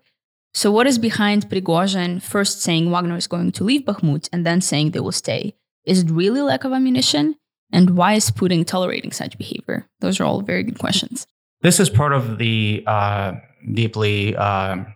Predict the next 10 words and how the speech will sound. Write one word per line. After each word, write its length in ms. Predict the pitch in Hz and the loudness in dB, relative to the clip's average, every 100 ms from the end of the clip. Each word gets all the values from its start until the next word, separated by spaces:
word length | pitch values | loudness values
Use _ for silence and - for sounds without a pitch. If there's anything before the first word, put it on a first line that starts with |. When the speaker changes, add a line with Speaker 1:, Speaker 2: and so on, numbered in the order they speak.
| - | -4
Speaker 2:
personal 360 | 117 110 113 104 | 0 0 0 0
conflict 560 | 107 101 - 101 95 | 0 -2 -2 -4 -2
between, 680 | 95 - 101 98 98 95 92 | -6 -4 -2 0 0 0 -2
uh, 500 | 92 92 92 92 92 | -2 -2 -4 -8 -8
Prigozhin 400 | 107 107 104 101 | -4 -2 0 0
on 100 | 98 | 0
one, 300 | 104 101 107 | -2 -2 -4
on 180 | - 101 | -4 -2
one 120 | 104 | 0
side 560 | 104 104 95 92 90 | 0 0 -2 -2 -6